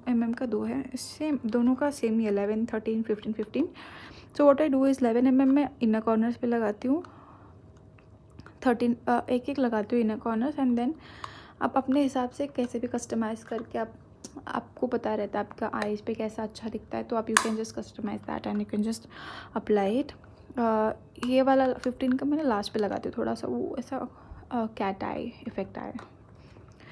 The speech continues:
So ये दोनों, uh, in Amazon it retails for around three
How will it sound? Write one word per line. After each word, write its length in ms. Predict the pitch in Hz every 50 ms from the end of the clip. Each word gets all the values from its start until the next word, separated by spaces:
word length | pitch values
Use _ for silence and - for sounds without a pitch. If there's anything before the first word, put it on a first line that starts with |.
| - - - - - -
So 160 | - - 320
ये 180 | 311 277 277 277
दोनों, 320 | 277 277 269 294 320 311 - - 240
uh, 680 | 226 226 233 233 240 247 254 - - - - - - -
in 120 | 247 233 226 220
Amazon 440 | 214 208 214 226 247 254 254 262 254
it 120 | 262 -
retails 380 | 226 220 - 240 226 233 233 -
for 100 | - 262
around 340 | 247 240 240 247 247 247 247 -
three 240 | 240 240 240 254